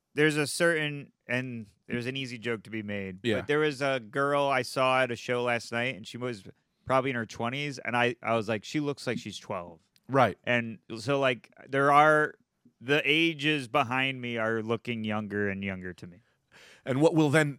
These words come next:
Speaker 2: that evolves, that evolves into is that not only do they look like they're twelve, but they look like they have no, like, they're,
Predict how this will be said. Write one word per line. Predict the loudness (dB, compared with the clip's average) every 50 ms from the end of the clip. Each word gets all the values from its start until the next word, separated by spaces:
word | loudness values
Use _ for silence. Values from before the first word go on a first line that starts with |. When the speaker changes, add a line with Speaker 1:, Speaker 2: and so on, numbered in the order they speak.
| _ 0
Speaker 2:
that | 0 2 2 2
evolves, | 0 0 4 4 6 6 6 4 2 -2 -8
that | -2 0 2 2
evolves | 2 4 4 4 4 4 0 -2 -2 -4
into | -4 -4 -6 -6 -4 -4 -2 -2 -4 -6 -8 _ -4
is | -4 -2
that | -2 -4 -2
not | 0 2 2 4
only | 4 2 2 2 2
do | 2 2
they | 2 2
look | 0 -2 -2 -4
like | -6 -6
they're | -8 -10
twelve, | -10 -2 0 2 2 2 0 -2 -4
but | -8 -6 -4
they | -2 -4 -2
look | -2 -2 -2 -2 -4 -4
like | -6 -6 -6 -4
they | -6 -6
have | -6 -6 -6
no, | -4 -2 -2 -2 -2 -4 _ _ _ _ _ _ _ _
like, | -8 -6 -2
they're, | -2 -2 -2